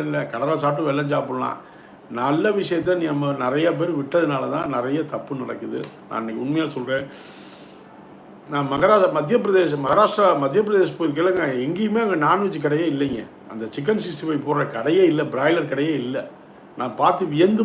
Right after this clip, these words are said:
போன விஷயத்துல மத்திய பிரதேஷ்லயும் மகாராஷ்டிராலையும் நான் இப்ப இந்த ஜோதிலிங்கம் போய் பார்க்க போனப்போ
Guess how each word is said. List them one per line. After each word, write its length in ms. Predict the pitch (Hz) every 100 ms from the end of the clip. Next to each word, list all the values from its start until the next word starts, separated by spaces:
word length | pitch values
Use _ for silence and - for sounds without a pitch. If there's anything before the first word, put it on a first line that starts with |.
| -
போன 160 | 175 147
விஷயத்துல 320 | 139 139 165 165
மத்திய 200 | 135 160 160
பிரதேஷ்லயும் 440 | 139 127 165 147
மகாராஷ்டிராலையும் 720 | 123 139 - 120 110 107 151 196 - - - - -
நான் 120 | 135 135
இப்ப 140 | 139
இந்த 120 | 135 123 123
ஜோதிலிங்கம் 480 | 175 226 185 160 139
போய் 160 | 156 143
பார்க்க 260 | 143 135
போனப்போ 280 | 127 127 190